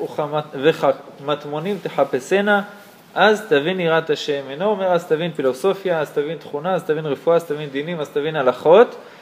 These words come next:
אלא, "אז תבין יראת השם". הרי לך שלהבין היראה,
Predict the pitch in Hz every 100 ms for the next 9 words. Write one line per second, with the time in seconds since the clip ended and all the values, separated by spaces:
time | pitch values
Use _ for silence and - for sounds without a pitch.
0 | - - - 175 220 240 247 - 208 233
1 | 185 180 156 190 220 175 180 185 165 -
2 | 185 151 165 214 202 190 170 156 160 160
3 | 208 180 165 143 165 233